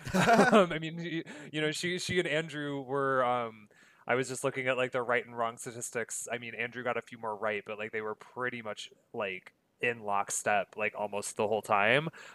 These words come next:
Speaker 1: Obviously, Andrew also made, like, that was the game where he made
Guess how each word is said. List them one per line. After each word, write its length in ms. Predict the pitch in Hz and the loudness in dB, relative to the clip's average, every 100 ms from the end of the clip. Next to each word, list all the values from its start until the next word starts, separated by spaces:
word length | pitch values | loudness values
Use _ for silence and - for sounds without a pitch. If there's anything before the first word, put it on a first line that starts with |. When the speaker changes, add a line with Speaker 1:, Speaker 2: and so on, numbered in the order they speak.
| - | 4
Speaker 1:
Obviously, 560 | 127 127 139 - 117 101 | 4 6 2 -2 -4 -4
Andrew 380 | 107 123 147 156 | -4 -4 -4 -2
also 400 | 107 120 175 170 | -2 0 0 0
made, 240 | 165 165 | 0 0
like, 300 | 165 165 - - _ | 0 0 -2 -16 _
that 160 | - 135 | 2 2
was 140 | 143 | 0
the 100 | - | -2
game 160 | 123 127 | 0 -2
where 100 | 117 | -4
he 160 | 113 117 | -10 -4
made 200 | 113 | -4